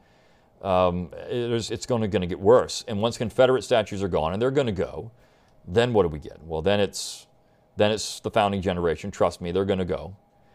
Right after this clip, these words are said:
Uh, we've seen, you know, the Texas Ranger statue in Tex-, I mean, how stupid. Uh, the Rizzo statue in Philadelphia. Now, Rizzo was a colorful guy, had some really nasty things to say about minorities. Uh, so, I mean,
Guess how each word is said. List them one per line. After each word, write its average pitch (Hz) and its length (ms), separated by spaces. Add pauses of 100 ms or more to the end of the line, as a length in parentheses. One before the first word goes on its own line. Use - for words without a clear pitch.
(400)
Uh, 87 340
we've 101 220
seen, 110 300
you 95 80
know, 90 100
the 80 60
Texas 127 420
Ranger 123 320
statue 90 400
in 85 80
Tex-, 95 220
I - 20
mean, 98 120
how 123 120
stupid. - 540 (680)
Uh, 87 280
the 104 80
Rizzo 127 460
statue 101 440
in 95 100
Philadelphia. 107 520
Now, 80 100
Rizzo 110 300
was 101 180
a 95 60
colorful 101 420
guy, 90 300
had 90 180
some 85 200
really 101 240
nasty 95 360
things 95 280
to 87 60
say 90 200
about 90 240
minorities. 85 640 (1500)
Uh, 92 160
so, 110 240
I - 20
mean, 98 300